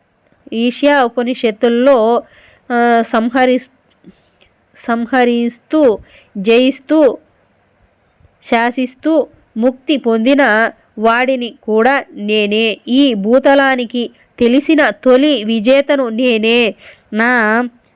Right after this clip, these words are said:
దండ-, నా దండయాత్ర అరవై మూడు సంవత్సరాల పాటు సాగింది. భూమిలో, భూమిలో, ఆ, ముప్పై ది-,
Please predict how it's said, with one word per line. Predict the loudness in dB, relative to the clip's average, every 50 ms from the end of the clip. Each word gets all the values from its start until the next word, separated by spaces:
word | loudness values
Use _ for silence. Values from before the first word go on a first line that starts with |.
| _ _ _ _ _ _ _ _ _ _ _ -10
దండ-, | -8 -4 -2 -2 -2 -2 -2 0 2 2 2 2 2 0 -4 -8 -12 _ -4
నా | -2 -2 -2
దండయాత్ర | 0 -2 -2 0 2 2 2 4 2 2 0 -2 -4 -4 -2 0 0 -2 -4 -6 _ _ _ _ _ _ _ _ _ _ _ _ -8 -6
అరవై | -2 0 2 4 4 4 4 4 2
మూడు | 0 0 0 2 2 4 4 4 4 4 4
సంవత్సరాల | 2 0 -2 -2 -2 -2 -2 -2 -2 0 0 2 2 2 0 0 0
పాటు | -2 -2 -2 0 0 -2 0 0 0 0 0 -2 -6 _ _ _ _ -4 -2
సాగింది. | 0 0 0 -2 -4 -6 -8 -8 -8 -8 -8 -10
భూమిలో, | -6 -2 0 2 2 4 4 4 4 4 4 2 2 2 2 0 0 -2 -4 _ _ _ _ _ _ _ _ _ _ _ _ _ _ _ _ _ _ _ _ _ _ _ _ _ _ _ -8
భూమిలో, | -4 0 2 2 2 2 2 0 0 2 2 2 2 0 -2 -6 _ _ _ _ _ _ _ _ _ -6 -2
ఆ, | 0 0 0 0
ముప్పై | 0 -2 -2 -2 -2 -2 -4 -4 -8 _ 0 0 0 2 0
ది-, | -4 -6 -8 -6 -6 -6